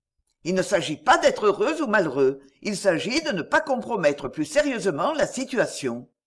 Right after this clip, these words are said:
La diminution de notre train donnerait lieu à des commentaires qui nuiraient à la reprise, ou plutôt à la continuation de mes affaires. « En rien, ami. Nous dirons que ta santé demande le grand air,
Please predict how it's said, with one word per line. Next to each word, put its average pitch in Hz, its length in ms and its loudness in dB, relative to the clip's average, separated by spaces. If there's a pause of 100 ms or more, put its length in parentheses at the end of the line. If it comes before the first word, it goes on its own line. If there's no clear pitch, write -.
(440)
La - 120 0
diminution 269 680 -4
de 196 100 -4
notre 147 300 -2
train 202 420 -4 (180)
donnerait 226 400 0
lieu 175 300 -2 (120)
à - 20 2
des 147 160 -4
commentaires 214 720 0 (220)
qui 190 120 -2
nuiraient 247 440 -2
à 285 60 4
la 185 100 0
reprise, 240 680 -2 (240)
ou 254 100 -2
plutôt 190 540 0 (200)
à 180 80 0
la 170 80 2
continuation 233 840 -2
de 320 120 -4
mes 196 180 2
affaires. « 127 500 -2 (1400)
En 285 180 4
rien, 202 300 -4 (140)
ami. 165 520 -2 (580)
Nous 190 120 -2
dirons 320 380 0
que 381 80 -4
ta 294 160 4
santé 220 400 -2
demande 170 340 0
le 151 140 0
grand 139 340 -2
air, 262 320 6